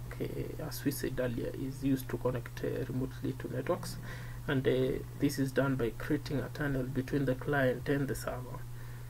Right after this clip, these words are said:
So instead of using a proxy server, this, uh, this time round you're using a, a V P N. So a proxy server, as we said earlier, is a server that you put inside your network to basically,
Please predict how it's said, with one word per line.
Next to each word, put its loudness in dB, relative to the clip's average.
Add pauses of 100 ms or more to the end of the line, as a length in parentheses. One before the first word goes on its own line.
(1120)
So 4
instead 2
of 6
using 4
a -2
proxy -2
server, 4
this, -4 (160)
uh, -2
this 0
time 4
round 4
you're 4
using 6
a, -4
a 0 (460)
V 8
P 2
N. -2 (420)
So 2
a -4
proxy 0
server, 6
as 2
we 4
said 0
earlier, 0
is -4
a 0
server 2
that -2
you 2
put 2
inside 2
your 2
network 2
to 4 (200)
basically, 2